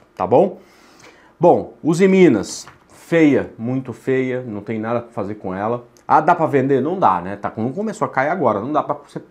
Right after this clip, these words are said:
sabe, o elástico tá esticado pra baixo, é muito mais provável ela corrigir um pouco do que continuar caindo. Então dá pra comprar? Não dá, definitivamente isso aí não tem tendência de alta, então não dá pra comprar.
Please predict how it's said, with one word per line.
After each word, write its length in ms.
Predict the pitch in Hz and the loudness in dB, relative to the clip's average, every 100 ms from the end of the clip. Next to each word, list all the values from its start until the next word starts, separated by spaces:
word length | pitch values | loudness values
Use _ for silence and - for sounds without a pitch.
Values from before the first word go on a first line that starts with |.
| 131 120 _ _ _ | -12 -12 _ _ _
sabe, 200 | 147 120 | -2 2
o 60 | |
elástico 380 | 123 120 135 - | 4 4 2 -2
tá 40 | |
esticado 460 | 147 - - 139 139 | -6 -6 -4 -2 0
pra 160 | 185 196 | 0 2
baixo, 400 | 160 127 - 101 | 4 4 2 -6
é 20 | |
muito 220 | 123 135 | -10 -6
mais 160 | 139 139 | -6 -2
provável 460 | 156 120 117 127 | 0 2 2 0
ela 100 | 135 | -2
corrigir 440 | 123 131 131 117 120 | -4 -6 -6 -4 -4
um 80 | |
pouco 260 | 113 123 135 | -4 -6 -6
do 100 | 165 | -8
que 80 | 175 - | -12 -14
continuar 320 | 190 180 180 | -14 -4 -2
caindo. 520 | 170 185 156 120 95 - _ _ _ | 0 0 -2 -2 -8 -12 _ _ _
Então 220 | 151 165 | -4 0
dá 100 | 196 | 2
pra 120 | 170 151 | 2 0
comprar? 560 | 135 123 147 113 - _ | 0 2 2 0 -4 _
Não 220 | 107 156 | -4 -2
dá, 180 | 185 110 | 2 0
definitivamente 840 | 92 117 143 143 117 127 120 104 120 | 0 -4 -4 -6 -10 -6 -6 -6 -10
isso 120 | - | -10
aí 60 | 131 | -10
não 140 | 160 | -8
tem 140 | 156 | -10
tendência 360 | 151 165 151 156 | -8 -8 -8 -8
de 100 | 170 | -6
alta, 280 | 147 180 - | -4 -6 -10
então 180 | - 117 | -14 -12
não 100 | 143 | -8
dá 120 | 139 | -6
pra 100 | - | -6
comprar. 460 | - 170 - 80 | -6 -6 -6 -6